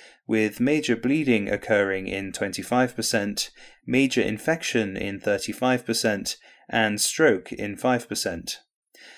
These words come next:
Functional capacity improved significantly with a prolongation of the six-minute walk test by two hundred and thirty meters,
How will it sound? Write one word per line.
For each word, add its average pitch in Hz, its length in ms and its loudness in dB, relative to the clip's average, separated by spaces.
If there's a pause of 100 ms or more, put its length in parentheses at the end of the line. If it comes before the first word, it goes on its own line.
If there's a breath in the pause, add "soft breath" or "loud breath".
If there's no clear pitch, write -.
(120)
Functional 165 560 2
capacity 117 800 -2
improved 151 600 -2
significantly 101 960 -4
with 113 220 0
a 107 40 2
prolongation 117 1080 4
of 104 260 -4
the 101 180 -2
six-minute 107 760 -2
walk 151 260 0
test - 480 0
by 101 300 0
two 147 280 -2
hundred 113 300 -2
and 104 100 -8
thirty 101 360 -2
meters, 113 580 0